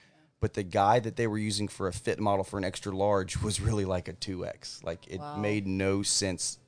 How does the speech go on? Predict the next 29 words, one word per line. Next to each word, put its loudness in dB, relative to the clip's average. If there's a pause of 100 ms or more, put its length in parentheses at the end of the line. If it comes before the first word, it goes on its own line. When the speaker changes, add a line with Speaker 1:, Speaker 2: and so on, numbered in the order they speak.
(140)
Speaker 1:
for -8
the -2
size 2
scale, 0
so 0
all 0
that 2
had 0
to -4
be -6
corrected. 0 (320)
So 0
that's 4
why 6
we've 0
been, 0 (340)
you -8
know, -2 (120)
this, -6
the -10
covid 0
thing -4
kinda -2
slowed -4
us -8
down -2
this -4
year, -4
but -2